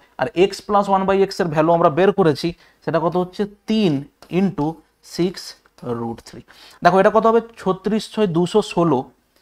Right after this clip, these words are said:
ছ ছয় ছত্রিশ ছয় দুশো ষোলো, দুশো ষোলো into three root three, তাই না? তার মানে এটা কত হবে? সিক্স, ষোলো তিনে কত? আটচল্লিশ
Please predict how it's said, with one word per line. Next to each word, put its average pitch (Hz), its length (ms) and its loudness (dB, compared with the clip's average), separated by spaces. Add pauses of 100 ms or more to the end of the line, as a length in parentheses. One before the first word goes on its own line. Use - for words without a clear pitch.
(440)
ছ - 120 -6 (120)
ছয় 208 140 2
ছত্রিশ 196 420 -4
ছয় 208 100 0
দুশো 175 340 0
ষোলো, 160 520 -2 (680)
দুশো 196 540 0
ষোলো 196 540 4
into 180 540 -2 (220)
three 220 400 0
root 143 160 0 (120)
three, 117 160 -14 (600)
তাই 170 100 0
না? 226 100 2
তার 165 200 -4
মানে 170 160 0
এটা 170 100 -2
কত 175 80 -2
হবে? 202 80 -2
সিক্স, - 500 -6
ষোলো 170 240 0
তিনে 175 240 -4
কত? 165 280 -2
আটচল্লিশ 175 840 -4